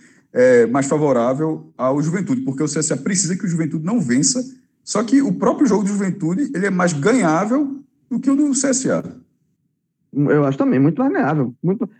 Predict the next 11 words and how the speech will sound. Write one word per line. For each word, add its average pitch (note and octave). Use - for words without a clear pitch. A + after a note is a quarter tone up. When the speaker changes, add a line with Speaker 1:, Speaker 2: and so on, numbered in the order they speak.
Speaker 2:
Porque B3
assim, E4
mesmo, D4+
é, G3+
é D4+
isso. F3
Talvez D4+
o -
Náutico C4+
até C#4
a, A3+